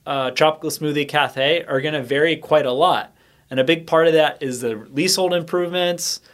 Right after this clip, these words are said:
the furnitures and fixtures, and other miscellaneous expenses. So the franchise costs are gonna vary anywhere from about two hundred fifty thousand up to five hundred thousand plus. They disclose financials for Tropical Smoothie franchisees have been o-, operating for over a year.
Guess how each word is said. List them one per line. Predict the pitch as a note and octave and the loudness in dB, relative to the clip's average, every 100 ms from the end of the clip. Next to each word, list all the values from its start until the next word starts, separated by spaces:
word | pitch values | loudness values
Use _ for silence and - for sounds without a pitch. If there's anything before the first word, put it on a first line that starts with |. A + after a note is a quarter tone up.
| _ - | _ -12
the | B2+ | -6
furnitures | - D3+ C#3 C#3 A#2 | -2 -2 -2 -4 -6
and | A2+ | -6
fixtures, | G#2+ E3+ - F3+ F3+ E3+ - - _ _ _ - | -2 0 0 -2 -2 -2 -6 -8 _ _ _ -12
and | C3+ C#3+ | -10 -2
other | D3+ D#3+ | 2 4
miscellaneous | D3 D3 - C#3+ C#3 C3 A#2+ | 2 0 -2 -2 -4 -4 -4
expenses. | A2 - A2 G#2 - - - - _ _ _ _ | -6 -6 -6 -8 -12 -14 -16 -16 _ _ _ _
So | - D3+ | -2 0
the | C#3+ | 0
franchise | - E3 F3 F#3+ F#3 | 0 -2 0 0 0
costs | - F3 G#3+ - - _ _ _ | 0 0 0 -2 -4 _ _ _
are | C#3+ | -2
gonna | D3 D#3 | 0 0
vary | C#3 D3 D#3+ D3+ | 2 6 6 4
anywhere | D#3 E3+ E3 D#3+ | -2 2 4 4
from | D#3+ C#3 | 0 -4
about | C3+ C#3+ B2+ _ _ | 0 2 0 _ _
two | - D#3+ | -4 -2
hundred | E3 D#3+ D#3 | 2 0 2
fifty | E3 E3 E3 | 0 0 -2
thousand | F3 F3 F#3 A3+ G#3 - - | 0 0 -2 -6 -8 -12 -2
up | D3+ D3+ | 0 0
to | D3 | -4
five | - D#3 D#3+ | 2 2 2
hundred | D#3 D3 | -2 -4
thousand | D3 C#3+ B2+ A#2+ G#2 | -2 -2 -2 -8 -10
plus. | - G#2 - - - _ _ _ _ _ _ - | -8 -8 -8 -10 -14 _ _ _ _ _ _ -2
They | C#3 E3 | 2 4
disclose | F3 - F3+ F3 | 2 0 0 0
financials | - D3+ D3+ D#3+ F#3 F#3 - | -2 -2 -2 -2 -2 -4 -6
for | - D3 C3+ | -4 -2 0
Tropical | D3+ D#3+ D#3 D3+ | 2 2 2 -4
Smoothie | - D3+ D3+ | -2 -2 -4
franchisees | C#3+ D3+ C#3+ C#3+ C3+ C#3+ D3 C#3 | -4 -4 -2 -2 -2 -2 -4 -4
have | B2+ | -4
been | B2+ | -6
o-, | C#3 C#3+ C#3+ | -4 -4 -2
operating | C#3+ D3 D3 D3 C3+ | -2 2 0 0 -6
for | C3 | -8
over | B2+ C#3 C3+ | -2 -2 0
a | A#2+ | -2
year. | A#2+ B2+ D3+ A#3 | -2 -2 -2 -2